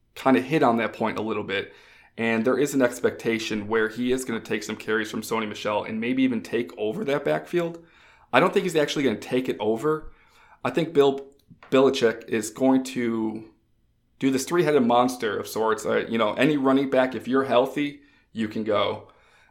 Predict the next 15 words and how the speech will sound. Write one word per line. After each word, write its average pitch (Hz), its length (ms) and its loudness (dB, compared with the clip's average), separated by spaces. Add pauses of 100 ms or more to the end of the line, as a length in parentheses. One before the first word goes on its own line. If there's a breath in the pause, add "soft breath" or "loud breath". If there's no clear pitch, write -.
Uh, 120 100 2
we 135 100 4
already 135 160 8
know 131 180 6
Harris 120 300 4
got, 110 240 2
like, 107 200 -4
a - 60 -2
little 113 280 2
extra 110 280 -2
work 113 320 4
and 110 140 -2
a 110 40 -6
head 113 180 4
start 123 560 0